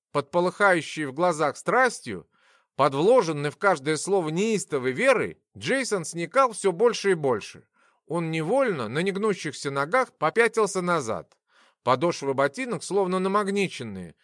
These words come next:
с трудом отрывались от поверхности трапа. Еще никогда он не слышал ничего подобного. Ни на одном допросе ему не доводилось сталкиваться с подобными словами, произнесенными с такой верой.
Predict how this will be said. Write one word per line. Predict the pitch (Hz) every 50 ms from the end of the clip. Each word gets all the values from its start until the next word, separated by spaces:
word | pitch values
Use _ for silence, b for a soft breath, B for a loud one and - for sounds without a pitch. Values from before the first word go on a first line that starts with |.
| _
с | - - -
трудом | - 185 226 247 220 254 269 240 170 139 -
отрывались | 165 156 - 160 156 151 170 233 254 240 202 - -
от | 147 127 -
поверхности | 156 160 175 214 196 - - 180 170 - - 165
трапа. | 151 - 139 127 104 85 - - 73 - _ _ _ _ _ _ _ _ _ -
Еще | 95 113 147 143 - - 180
никогда | 170 165 160 - 175 165 160 175 208 269 262 233
он | - 160 170 165 165
не | 160 156
слышал | 143 - - 226 269 269 233 - 190 165 151 143
ничего | 180 247 262 - - 262 247 240 214 160
подобного. | 123 160 165 147 165 151 135 107 104 104 98 90 80 71 _ _ _ _ _ _
Ни | - 123 156
на | 170 175 175
одном | 175 175 196 269 262 240
допросе | 190 233 226 214 - 247 269 247 175 - - 143
ему | 147 170 190 190
не | 180 165 151
доводилось | 131 143 139 147 147 143 175 247 269 247 180 120 - - -
сталкиваться | - - - 226 247 254 247 - 208 185 165 - - 147
с | -
подобными | - 170 170 165 214 226 190 180 196 196
словами, | 185 - - 202 190 185 175 165 143 120 104 92 87 73 b b b b b b -
произнесенными | 131 143 160 156 147 139 160 160 151 - 262 285 269 226 185 147 131 117
с | 104 -
такой | - 202 196 196 269 269 247 202
верой. | 180 170 151 123 101 90 80 71 _